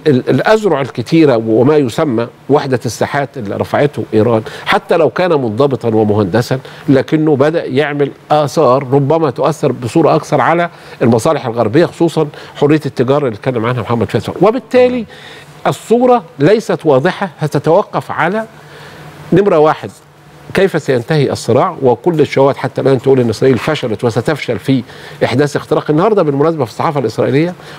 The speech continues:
وامبارح أكثر من مقال بيتكلم علينا أن نهبط من الشجرة العالية. نتنياهو حدد، آه، أهدافا عالية جدا ولم يحققها ولن يحققها. ليس عيبا إن احنا نروح إلى صفقة أسرى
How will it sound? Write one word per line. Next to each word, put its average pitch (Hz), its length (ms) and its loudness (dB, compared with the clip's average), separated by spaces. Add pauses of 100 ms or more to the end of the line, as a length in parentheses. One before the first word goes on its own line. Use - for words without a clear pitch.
وامبارح 151 400 2
أكثر 185 240 -2
من 143 180 0
مقال 165 240 -2
بيتكلم 175 480 0 (300)
علينا 175 520 2
أن 139 100 -2
نهبط 147 340 -2
من 131 100 0
الشجرة 127 360 -2
العالية. 98 340 -4 (460)
نتنياهو 139 580 0
حدد، 120 400 -4
آه، 107 100 -4 (160)
أهدافا 113 760 0 (580)
عالية 139 400 2
جدا 185 440 -2 (280)
ولم 160 300 2
يحققها 170 500 -4
ولن 160 240 2
يحققها. 123 500 -4 (240)
ليس 190 280 2
عيبا 175 280 0
إن 139 200 -4
احنا 135 220 -2
نروح 156 260 4 (140)
إلى 131 160 2
صفقة 170 360 -2 (480)
أسرى 143 340 -2